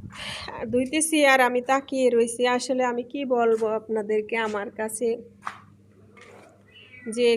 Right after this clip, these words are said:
কি, মানে এত ভালো লাগে কিছু কিছু জিনিস দেখতে, অনেক ভালো লাগে। যেমন আমি অনেক পদের শাকসবজি যখন কেটে নেই, তখন অনেক কালার আসে, তখন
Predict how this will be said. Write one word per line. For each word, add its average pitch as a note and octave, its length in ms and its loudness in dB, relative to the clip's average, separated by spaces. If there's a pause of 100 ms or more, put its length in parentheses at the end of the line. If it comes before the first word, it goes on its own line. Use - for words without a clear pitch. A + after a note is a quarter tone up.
(140)
কি, D4 160 0 (1300)
মানে A#3 160 0 (180)
এত B3+ 160 -8 (180)
ভালো B3 180 2 (100)
লাগে C4 200 2 (100)
কিছু A#3+ 280 -8
কিছু A#3+ 180 -8 (140)
জিনিস A3 340 -2 (580)
দেখতে, G#3+ 460 -2 (760)
অনেক C4+ 160 2 (120)
ভালো G#3 160 0 (100)
লাগে। G#3 240 -2 (480)
যেমন G#3+ 280 -4 (200)
আমি G#3 120 -2 (140)
অনেক A3+ 240 -4
পদের G#3 300 -6
শাকসবজি A3 500 -6 (120)
যখন A3 200 -4 (100)
কেটে B3+ 340 0
নেই, A3 120 2 (520)
তখন A#3 260 -2 (120)
অনেক B3 140 0 (220)
কালার G#3 300 2 (100)
আসে, A3+ 220 -4 (200)
তখন A#3+ 200 -8